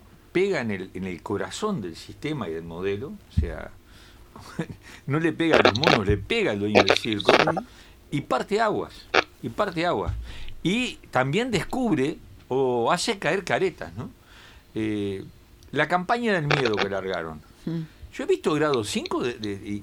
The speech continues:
Speaker 1: con todo el respeto, no tengo, no tengo ni grado uno, pero decir barbaridades con tal de salvar a la safap.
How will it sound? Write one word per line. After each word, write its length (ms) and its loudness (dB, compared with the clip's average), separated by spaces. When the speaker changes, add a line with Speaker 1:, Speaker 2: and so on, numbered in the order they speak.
Speaker 1:
con 180 -6
todo 300 0
el 40 -4
respeto, 640 -2
no 140 -4
tengo, 380 -4
no 500 -6
tengo 220 -2
ni 100 -2
grado 300 2
uno, 400 2
pero 180 -2
decir 420 0
barbaridades 960 2
con 240 -6
tal 140 -2
de 80 -2
salvar 360 0
a 80 -2
la 100 -6
safap. 400 -4